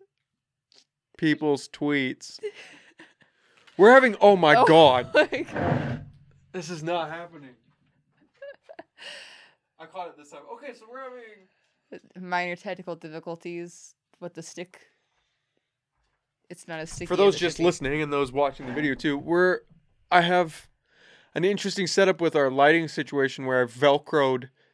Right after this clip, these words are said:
Speaker 1: the power bank for the lights to the ceiling, and the Velcro now has decided it doesn't want to cooperate. But we're okay for the moment.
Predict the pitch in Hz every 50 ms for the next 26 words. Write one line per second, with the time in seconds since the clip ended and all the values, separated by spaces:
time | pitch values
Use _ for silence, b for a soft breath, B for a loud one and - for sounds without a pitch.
0 | _ _ _ - 139 120 - - - 151 143 147 151 151 127 135 139 131 127 123
1 | - - - - 139 120 120 110 120 123 135 139 131 127 123 - - - - -
2 | 143 123 120 113 - - - 147 151 147 143 139 123 117 113 113 113 110 _ _
3 | _ _ _ _ _ _ _ _ _ _ _ _ _ _ - 147 135 131 127 117
4 | 131 135 135 135 - 151 139 127 135 131 131 131 135 139 127 - - - _ _
5 | _ 165 151 - 147 135 - 143 135 131 127 127 127 123 123 - 139 127 120 127
6 | 135 127 127 127 123 123 123 _ _ _ _ _ _ _ _ _ _ _ _ _
7 | - - _ - 139 135 131 123 - 123 120 117 113 110 - _ _ _ _ _
8 | _ _ _ _ _ _ _ _ _ _ _ _ _ _ _ _ _ _ _ _
9 | _ _ _ _ _ _ _ _ _ _ _ _ _ _ - 131 127 - 147 143
10 | 143 143 143 147 - 143 131 107 - - 151 _ _ _ _ _ _ _ _ _
11 | _ _ _ _ _ _ _ _ _ _ _ _ _ _ _ _ _ _ _ -
12 | - 135 131 127 131 127 110 107 104 98 - _ -